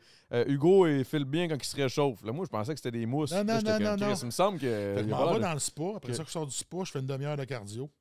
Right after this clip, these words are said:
Speaker 2: quarante minutes. Après ça, je déjeune. Après ça, je vais m'entraîner. Après ça, je redéjeune. Après ça, je vais travailler.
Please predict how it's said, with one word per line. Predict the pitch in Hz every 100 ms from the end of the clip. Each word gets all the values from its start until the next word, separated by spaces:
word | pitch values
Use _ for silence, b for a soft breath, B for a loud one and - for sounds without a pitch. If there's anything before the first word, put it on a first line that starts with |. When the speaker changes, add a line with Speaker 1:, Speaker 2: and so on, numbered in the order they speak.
| _ 104
Speaker 2:
quarante | 120 120 120
minutes. | 120 107 127 _ _ _ _ _ _
Après | - 113
ça, | 123
je | 101
déjeune. | 95 90 78 _ _ _ _ _ _ _ _ _ _ _ _
Après | 104 104 113
ça, | 139
je | 117
vais | 117
m'entraîner. | 110 101 101 120 - _ _ _ _
Après | 104 107
ça, | 123
je |
redéjeune. | 113 104 98 107 127
Après | 127 101
ça, | 98
je | 98
vais |
travailler. | 87 82